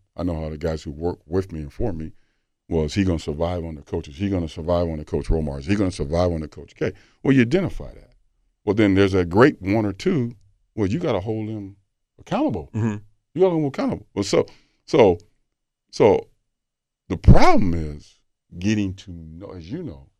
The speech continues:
Speaker 1: because of the recruiting restrictions, getting to know guys.
Speaker 2: Right.
Speaker 1: That's where it's, you know, for example, in my last year, I mean, you, you can go watch a guy play six times a year. And, and for me,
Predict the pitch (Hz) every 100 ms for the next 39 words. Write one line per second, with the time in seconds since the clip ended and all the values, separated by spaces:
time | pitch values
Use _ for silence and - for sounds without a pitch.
0 | - 87 95 85 76 78 76 76 - 165
1 | 165 92 73 - 78 - 78 82 98 95
2 | 90 78 76 85 117 143 101 80 76 69
3 | 60 - 92 82 76 92 107 123 123 98
4 | 87 78 - _ _ _ _ 175 98 80
5 | - 98 85 90 76 76 - _ _ _
6 | _ _ - 90 85 85 92 90 90 87
7 | 90 101 78 _ - 95 90 208 - 90
8 | 82 80 82 80 80 - 80 78 - 76
9 | 73 87 _ _ _ _ _ _ _ _
10 | _ - - - - 87 76 71 69 65
11 | 67 _ _ _ _ _ _ _ _ _
12 | _ _ _ _ _ _ - 85 80 73
13 | 73 - _ _ 82 - 98 101 87